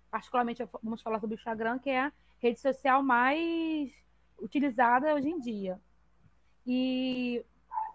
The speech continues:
no, na, no Instagram são diversos filtros, né? É, diversos, é, os filtros são os mais variados possíveis,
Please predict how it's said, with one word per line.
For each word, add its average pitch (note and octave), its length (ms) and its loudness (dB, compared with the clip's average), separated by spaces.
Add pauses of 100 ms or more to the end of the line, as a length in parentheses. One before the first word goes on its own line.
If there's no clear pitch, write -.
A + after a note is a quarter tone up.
(120)
no, B3+ 300 -4
na, C#4 260 0
no C#4 100 0
Instagram D4+ 560 -2 (120)
são C4 560 0
diversos A#3 560 0 (160)
filtros, B3+ 440 -6
né? A#3+ 260 -4 (580)
É, G3 180 -2
diversos, A#3+ 1040 -2 (280)
é, F#3 680 0 (240)
os F3+ 100 -16
filtros B3+ 380 -4
são A3+ 260 -8 (240)
os G3 180 -8
mais B3 300 0
variados A#3 540 0
possíveis, A3+ 800 -2